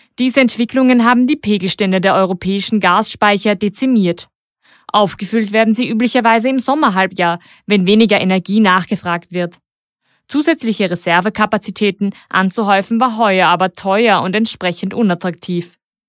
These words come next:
Dazu trugen auch Wartungsarbeiten an zwei europäischen Pipelines bei. In Ländern mit Vorgaben zu Mindestspeicherständen ist die Nachfrage angesichts der beginnenden Heizsaison wieder gestiegen,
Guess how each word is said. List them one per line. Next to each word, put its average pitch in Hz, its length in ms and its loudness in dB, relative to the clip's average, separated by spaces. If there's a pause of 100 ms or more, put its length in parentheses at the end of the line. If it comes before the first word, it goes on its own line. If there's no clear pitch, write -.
(340)
Dazu 233 400 -2
trugen 247 340 -2
auch 214 180 0
Wartungsarbeiten 196 840 0
an 226 140 0
zwei 202 300 2
europäischen 196 580 0
Pipelines 196 560 -2
bei. 180 320 0 (720)
In 233 140 2
Ländern 208 360 4
mit 185 120 2
Vorgaben 208 600 0
zu 196 140 -2
Mindestspeicherständen 202 1120 0 (180)
ist - 220 -6
die 302 60 -4
Nachfrage 180 680 0
angesichts 190 580 -2
der 214 120 0
beginnenden 208 600 0
Heizsaison 185 580 -2
wieder 180 120 0
gestiegen, 180 560 -4